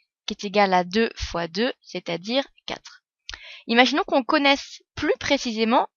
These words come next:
la position de la particule. Et donc, delta x, on va le diminuer. On va voir ce que ça fait quand delta x vaut un. Si delta x est égal à un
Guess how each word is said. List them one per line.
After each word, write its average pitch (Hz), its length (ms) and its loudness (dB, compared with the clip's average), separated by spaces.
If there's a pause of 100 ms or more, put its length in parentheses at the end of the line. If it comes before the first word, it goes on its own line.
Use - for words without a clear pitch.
(180)
la 226 160 8
position 302 600 0 (220)
de 233 100 8
la 285 140 10
particule. 240 560 0
Et - 80 -8
donc, 190 140 -8 (260)
delta 226 400 6
x, - 260 -10
on 233 80 0
va 269 140 10
le 247 100 4
diminuer. 196 400 -2 (240)
On 202 80 -2
va 190 140 2
voir 226 240 2
ce - 80 -14
que 214 80 -8
ça 185 180 -6
fait - 280 -4
quand 170 260 0
delta 196 400 -2
x - 380 -10 (360)
vaut 220 240 0 (120)
un. 180 120 -6 (540)
Si 311 180 -4
delta 254 420 4 (120)
x - 320 -8
est - 120 -14
égal 180 280 -4
à 185 160 -8
un 269 140 0